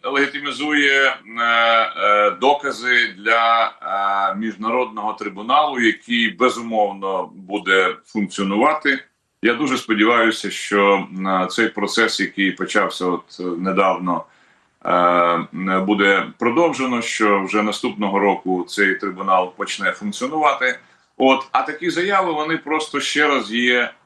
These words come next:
ну, зафіксованими доказами того, що, е, е, ті, хто такі заяви робить, він, е, підпадає під юрисдикцію такого суду. Так що, е, якогось, е,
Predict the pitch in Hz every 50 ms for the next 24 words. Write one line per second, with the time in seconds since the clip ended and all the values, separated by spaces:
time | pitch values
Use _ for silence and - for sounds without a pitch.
0 | _ _ _ _ _ - 104 127 123 123 127 123 120 - - 147 147 147 147 143
1 | 135 135 135 123 104 123 123 117 - - 104 92 98 98 95 95 - - 135 -
2 | - 113 107 - - - - - 104 101 98 98 98 95 82 - - 87 92 92
3 | 92 92 92 92 92 92 95 92 90 90 87 - - - 85 90 90 87 - -
4 | 117 120 110 - - _ - 104 95 92 92 95 - - 104 92 95 98 95 95
5 | 92 92 92 90 87 87 82 80 - _ _ _ - - 117 135 165 170 165 160
6 | 160 - - _ _ _ _ _ _ _ _ _ _ - 110 139 175 185 180 180
7 | - _ - - 98 98 107 104 - 123 107 92 - 107 101 110 123 127 131 131
8 | 123 - - 117 107 92 - - - 110 110 107 104 90 82 110 117 - - -
9 | - 107 101 - 98 - - 104 101 101 98 - - 78 71 67 67 69 - _
10 | _ _ _ _ _ _ _ _ - 165 170 - - - 175 175 170 165 156 -
11 | - 131 135 135 135 135 135 135 135 131 131 127 123 - - 117 120 135 131 -
12 | 160 156 151 151 139 135 - - - - - 127 127 127 127 127 123